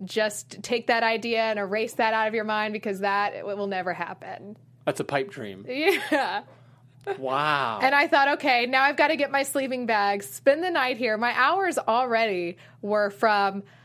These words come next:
Speaker 1: uh, four P M until three A M.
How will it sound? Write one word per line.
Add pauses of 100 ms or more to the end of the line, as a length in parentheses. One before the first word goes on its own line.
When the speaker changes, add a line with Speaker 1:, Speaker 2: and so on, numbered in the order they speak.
(140)
Speaker 1:
uh,
four
P
M (120)
until
three
A
M.